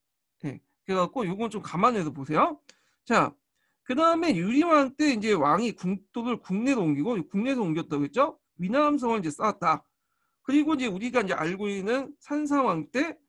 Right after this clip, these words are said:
그 국내성 북쪽에 방어성인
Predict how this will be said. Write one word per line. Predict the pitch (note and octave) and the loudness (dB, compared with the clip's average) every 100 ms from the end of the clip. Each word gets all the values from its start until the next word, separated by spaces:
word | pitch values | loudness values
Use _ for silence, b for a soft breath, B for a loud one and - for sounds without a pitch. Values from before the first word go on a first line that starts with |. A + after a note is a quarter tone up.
| _ - | _ -6
그 | G3 F#3+ E3+ - _ _ | -2 0 -2 -8 _ _
국내성 | G#3 A#3 A#3+ A3+ G3 | -4 -2 -2 -2 -6
북쪽에 | F3+ - G3 F3+ B3 E4 _ _ _ - | -12 -12 -10 -6 -6 -6 _ _ _ -6
방어성인 | E3 G3+ A#3 G#3 E3+ A3+ F3 | -2 2 2 2 -2 0 -2